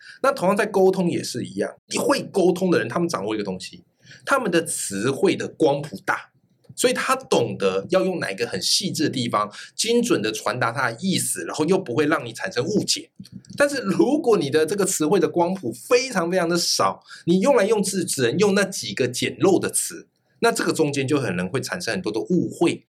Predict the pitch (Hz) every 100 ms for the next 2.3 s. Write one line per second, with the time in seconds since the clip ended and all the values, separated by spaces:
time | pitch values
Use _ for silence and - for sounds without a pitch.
0 | _ _ 180 160 151 156 165 160 135 139
1 | - 120 113 117 104 107 - - 98 -
2 | - 107